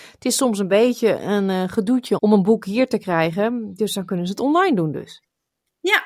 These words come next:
Speaker 2: dan hebben ze meteen het verhaal en soms heb je dan wel dat je zo'n, eh, kleine sneak preview hebt, maar, eh, ja, dit, hier staat hij gewoon helemaal op met de tekeningen erbij. En de illustrator Charlotte Bruin is er dan ook bij.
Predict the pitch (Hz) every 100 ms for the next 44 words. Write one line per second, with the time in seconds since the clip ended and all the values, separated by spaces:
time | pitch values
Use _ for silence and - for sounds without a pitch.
0 | - 262 311 311 311 311 311 302 339 392
1 | 427 - 294 294 330 320 320 349 339 311
2 | 320 294 285 285 285 285 269 269 269 -
3 | - - - - 240 247 254 254 285 277
4 | 277 269 277 294 285 294 311 311 285 254
5 | 277 285 269 262 262 - 254 247 247 269
6 | 254 247 277 247 269 311 - 285 277 262
7 | 262 240 277 294 226 - 294 320 - 254
8 | 254 240 285 302 302 277 269 262 240 247
9 | 254 254 254 - - - _ 226 233 240
10 | 240 233 233 226 220 220 - 233 - -
11 | 247 302 330 302 285 277 254 254 208 208
12 | 247 277 277 240 233 214 208 254 294 -
13 | 254 247